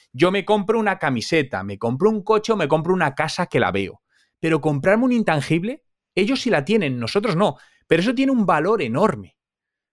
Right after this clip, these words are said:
Porque realmente al final eres propietario de algo digital. Y me puedes decir, "Bueno, pero eso puedo hacer una copia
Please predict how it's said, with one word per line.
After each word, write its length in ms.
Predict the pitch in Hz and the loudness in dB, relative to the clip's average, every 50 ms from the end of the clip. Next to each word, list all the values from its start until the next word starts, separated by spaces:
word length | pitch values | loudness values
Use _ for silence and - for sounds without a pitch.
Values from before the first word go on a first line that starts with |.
| _ _ _ - | _ _ _ 2
Porque 280 | - 160 - - 151 139 | 2 2 2 2 0 0
realmente 400 | 127 147 170 185 202 220 208 247 | 0 0 -2 0 -2 0 0 0
al 60 | 208 | 0
final 240 | - 208 214 214 214 | 0 0 -2 0 2
eres 200 | 208 214 214 - | 2 2 0 0
propietario 720 | - 233 214 208 - 175 160 139 - 160 185 214 233 - | -2 0 0 0 0 -2 -4 0 0 2 2 2 0 0
de 220 | - 139 135 135 139 | -2 -2 -2 0 0
algo 260 | 165 202 202 214 196 | 0 2 0 0 0
digital. 560 | 170 139 - 127 117 - 214 214 139 117 - _ _ _ _ _ _ _ - | 0 -4 -10 -8 -2 2 2 2 2 0 -4 _ _ _ _ _ _ _ -6
Y 100 | - 170 | -4 0
me 100 | 170 160 | 0 0
puedes 240 | 143 180 180 175 165 | 2 4 2 4 4
decir, 380 | 165 147 - 143 120 110 - _ _ _ | 2 2 2 0 0 0 -2 _ _ _
"Bueno, 280 | 143 170 214 220 180 | 0 2 4 4 2
pero 160 | - 131 131 135 | 2 0 0 0
eso 200 | 139 - 190 165 | 0 -2 -4 0
puedo 180 | 202 208 208 | 2 2 2
hacer 220 | 196 - 214 190 196 | 2 0 -2 -2 -2
una 240 | 196 190 185 170 | 0 0 -2 2
copia 460 | - 208 220 214 220 233 254 294 381 | 2 2 2 2 0 -4 -2 -2 -4